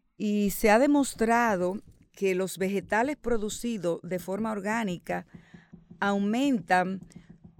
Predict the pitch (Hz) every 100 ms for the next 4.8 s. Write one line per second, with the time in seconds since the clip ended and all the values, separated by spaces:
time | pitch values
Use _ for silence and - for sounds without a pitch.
0 | - - - - 262 285 330 - - -
1 | 196 202 208 233 226 190 - - - 196
2 | 202 190 190 - 214 170 180 - - -
3 | 185 190 180 175 - - - - 190 202
4 | 202 180 165 - 160 151 151